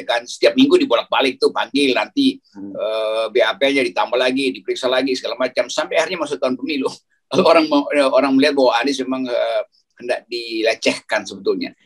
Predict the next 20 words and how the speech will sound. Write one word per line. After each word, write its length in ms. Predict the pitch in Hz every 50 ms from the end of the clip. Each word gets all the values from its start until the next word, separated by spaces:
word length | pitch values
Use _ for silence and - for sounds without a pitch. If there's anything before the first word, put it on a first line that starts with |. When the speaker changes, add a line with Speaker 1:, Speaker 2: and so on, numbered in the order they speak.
| _ _ _
Speaker 1:
Kan 160 | - - 240
itu 160 | 247 254 254
yang, 160 | 226 214 - - 143
yang 240 | 151 156 151 135 135
terlihat 480 | - 135 131 127 117 - - - -
kan. 160 | - - 135 135 - _ _ _ _ _
Dan, 240 | - - 113 117 117
eh, 560 | 117 113 117 117 113 113 117 113 117 123 123
sangat 400 | - - - 139 143 147 135 - - _ - - - - - _
jelas 560 | - - - 240 269 269 - - - - - _ _ _ _ _ _ _ _ _ -
urutan, 480 | - - - - - 151 151 139 135 - _ _ _ _ _ _
urutan 540 | 131 131 135 135 131 - - 139 135 135 135 135 139
waktunya 480 | 135 135 - - 170 170 220 233 226
sangat 320 | 220 - 294 311 277 - -
politis 480 | - 147 - - 180 165 156 131 -
tuh. 160 | - 131 -
Anies 480 | 90 120 131 - 269 269 - - - _ _ _ -
bentar 200 | - 120 - - _ _ _ _ - 120
lagi 240 | 123 123 120 120 117
di, 240 | 113 113 113 110